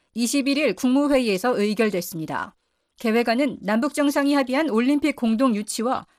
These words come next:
개최를 위한 기본 방향, 계획을 확정하고 관련 조치를 시행한다는 내용을 담고 있습니다. 한국 측 유치 후보 도시는 서울,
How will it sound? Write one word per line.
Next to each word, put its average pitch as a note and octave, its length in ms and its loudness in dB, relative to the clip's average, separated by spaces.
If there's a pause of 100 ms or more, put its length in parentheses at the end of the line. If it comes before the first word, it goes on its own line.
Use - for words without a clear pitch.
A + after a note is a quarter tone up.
개최를 C4+ 480 0
위한 C#4+ 240 0
기본 C#4 360 2
방향, F#3+ 460 -2 (140)
계획을 B3 480 0
확정하고 C4 640 -2 (160)
관련 B3 360 2
조치를 B3+ 440 0
시행한다는 C4+ 640 0
내용을 F3 320 0
담고 F3 280 -6
있습니다. D3+ 560 -6 (460)
한국 A#3 300 0
측 A#3 160 0
유치 G#3+ 260 -2
후보 C4 260 2
도시는 B3 360 0
서울, B3+ 440 -2